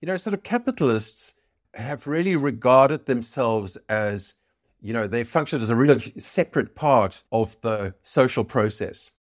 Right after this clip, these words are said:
I think a whole bunch of things have happened in sequence around the world,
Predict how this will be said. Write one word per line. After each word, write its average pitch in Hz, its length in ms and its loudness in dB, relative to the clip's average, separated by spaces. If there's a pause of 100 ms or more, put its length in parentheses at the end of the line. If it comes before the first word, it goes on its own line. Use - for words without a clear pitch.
(160)
I - 40 -20
think 226 160 -6
a 185 60 0
whole 247 180 0
bunch 196 220 2
of 180 80 -8
things 156 160 2
have 123 100 -8
happened 139 360 0
in 170 200 -2
sequence 170 460 0
around 120 240 0
the 113 80 0
world, 98 480 0